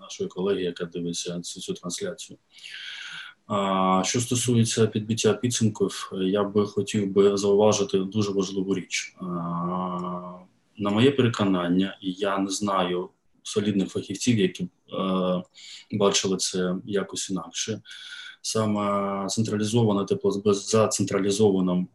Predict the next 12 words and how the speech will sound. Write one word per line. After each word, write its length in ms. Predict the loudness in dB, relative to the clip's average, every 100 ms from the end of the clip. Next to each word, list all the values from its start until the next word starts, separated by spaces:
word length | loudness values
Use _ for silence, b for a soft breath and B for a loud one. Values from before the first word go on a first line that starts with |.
| -6
е, 360 | -2 0 -2 -2
теплозабезпеченням, 1120 | -4 -2 -4 -2 -2 0 0 2 0 2 0
е, 500 | -2 -4 -4 -6 -8 -6
українських 460 | -2 -2 -2 0
міст 280 | 2 2 0
є 220 | 2 2
реальна 460 | 4 2 4 4 2
перспектива. 680 | 0 -4 -6 -10 -10 -10 -10 _ -20 B B B B B -6
Так, 220 | -4 0
можливо, 420 | 0 2 4 4
хтось 480 | 2 2 4 4 2
вдасться, 840 | 0 0 4 4 6 4 2 -2